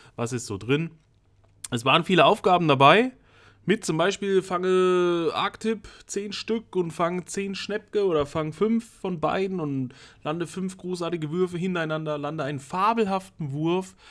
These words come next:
lande einen fabelhaften Curve. Also waren viele coole Sachen dabei, gerade die zehnte Seite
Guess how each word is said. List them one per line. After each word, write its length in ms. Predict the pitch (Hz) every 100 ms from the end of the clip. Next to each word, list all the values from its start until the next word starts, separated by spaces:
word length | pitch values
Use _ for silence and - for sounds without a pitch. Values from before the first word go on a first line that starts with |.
| - -
lande 240 | 151 170
einen 140 | 151 147
fabelhaften 580 | 160 156 160 156 147
Curve. 520 | 127 175 165 202 240 - - _ - -
Also 180 | - 139
waren 180 | 147 139
viele 560 | - 208 233 208 214 220
coole 260 | - 196 175
Sachen 300 | 147 202 196
dabei, 260 | 160 151 156
gerade 300 | 143 151 143
die 60 |
zehnte 320 | 135 185 175
Seite 500 | 156 143 143 151 160